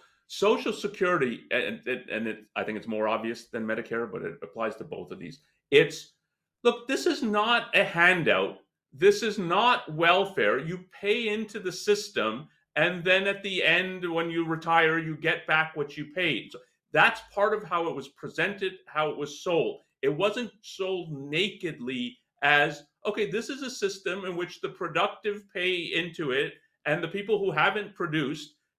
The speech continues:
will take out of it, and hopefully thirty years down the road, we'll find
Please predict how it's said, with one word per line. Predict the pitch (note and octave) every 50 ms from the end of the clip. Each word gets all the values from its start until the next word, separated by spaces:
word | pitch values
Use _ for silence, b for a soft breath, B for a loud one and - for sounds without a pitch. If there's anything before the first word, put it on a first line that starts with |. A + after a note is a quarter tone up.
| _
will | D#3 E3 E3+ D#3+ D#3+
take | - F#3 F#3+ F3+ F#3 - -
out | F3+ G#3+ G#3
of | F#3+ D#3+ A#2
it, | A#2+ C#3 D#3 D3+ -
and | D3+ D#3+ E3
hopefully | D#3+ E3 F#3+ G3+ A3 G#3+ - - G3+ F#3+ F3+ F#3+ F#3 F#3+ F#3 F#3+ -
thirty | F3+ F#3+ G3 F#3+ G3
years | F#3+ F#3 F#3+ F#3+ E3+ D#3+
down | E3+ E3 E3+ E3+ E3+
the | E3 D#3+
road, | D#3 E3+ F3 F3 E3 D#3+ D3+ C#3+
we'll | D3 D3+ D3+ D3
find | E3+ E3 E3 E3+ E3 -